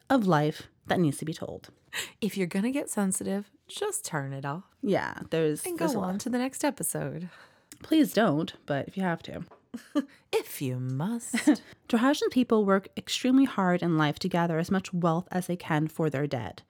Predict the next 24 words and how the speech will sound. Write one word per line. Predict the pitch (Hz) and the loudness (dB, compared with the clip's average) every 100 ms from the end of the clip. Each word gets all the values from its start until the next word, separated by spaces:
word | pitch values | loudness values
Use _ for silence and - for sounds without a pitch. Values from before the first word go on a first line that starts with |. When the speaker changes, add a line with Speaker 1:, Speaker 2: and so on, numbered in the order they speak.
| - - - _ | -20 -20 -20 _
Speaker 1:
They | - | 2
hold | 185 185 | 6 6
elaborate | 180 175 170 - - | 6 6 4 2 0
funeral | 202 202 | 0 2
rituals, | 202 180 - 180 175 196 - | 2 0 0 2 2 0 -2
which | - | -6
is | - | -2
considered | 196 185 175 175 | -2 2 2 0
a | |
symbol | - - 233 190 165 160 | -2 2 4 6 4 2
of | 175 | 0
their | 170 202 | 0 0
wealth | 170 147 147 | 2 0 0
and | 185 - - | -2 -4 -2
prosperity | 202 - - 156 151 139 170 - - - - | -2 0 -2 -2 0 0 -2 -4 -14 -20 0
to | 294 | 6
those | 277 277 | 8 6
both | - 226 220 | 6 6 6
inside | 226 233 220 208 | 4 4 4 2
and | 190 | 2
outside | 170 - 165 | 0 -2 -2
of | 160 | -2
the | 165 | -2
community. | 226 262 247 139 78 - | 4 6 6 2 -4 -6